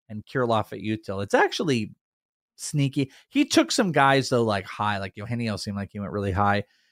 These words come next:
He took at pitcher Corbin Burns, Lodolo, Luzardo, Painter, uh, Tyler Anderson, Merrill Kelly, with Brock Burke, Lopez, and Montero. So here's the problem,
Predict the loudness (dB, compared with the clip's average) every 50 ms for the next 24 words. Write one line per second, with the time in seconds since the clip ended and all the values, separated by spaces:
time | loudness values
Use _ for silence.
0 | _ _ 0 0 4 4 4 6 6 2 4 4 4 4 4 0 0 4 6 6
1 | 6 6 4 2 4 2 2 2 0 0 -2 -2 2 2 4 4 6 6 4 4
2 | 2 2 0 -2 2 2 4 4 4 4 4 2 2 0 -2 -6 _ -20 -14 -10
3 | -10 -10 -8 -6 -4 -2 -2 -2 -4 -6 -8 _ _ _ _ _ _ _ _ _
4 | -8 -4 -4 -4 -2 0 2 2 4 4 2 2 0 0 0 -2 -4 -4 -2 -2
5 | 0 0 0 0 -2 -2 -2 0 0 2 2 0 0 -2 -4 _ _ _ _ _
6 | -10 -10 -4 0 2 2 2 0 -2 -2 -2 -2 -2 -2 -2 -2 -2 0 0 -2
7 | -2 -2 -4 -4 -4 -4 -4 -4 -4 -2 -2 -2 0 0 0 0 0 0 -2 0
8 | 2 2 2 2 0 -2 -4